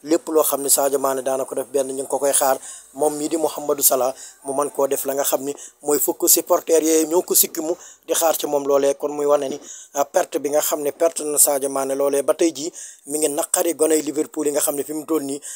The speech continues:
ah, daanaka, ah, jafe-jafe lañ am pour nangu wala di seere la nga xam ne mooy demuk Sadio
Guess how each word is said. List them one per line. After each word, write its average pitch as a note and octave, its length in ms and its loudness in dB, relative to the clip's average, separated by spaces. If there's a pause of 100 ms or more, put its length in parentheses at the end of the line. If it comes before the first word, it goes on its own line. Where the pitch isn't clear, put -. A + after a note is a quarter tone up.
(160)
ah, C#3+ 80 -8
daanaka, C#3 400 -2 (300)
ah, - 120 -6
jafe-jafe D#3 420 4
lañ D3 160 4
am D3+ 120 0
pour D3+ 160 0
nangu D#3 340 0 (280)
wala D3+ 240 4
di C#3+ 120 0
seere D3+ 300 6
la D3 80 2
nga D3+ 100 4
xam D3+ 160 0
ne D#3+ 140 -2 (280)
mooy D3+ 260 4
demuk D#3+ 480 0
Sadio F3+ 420 4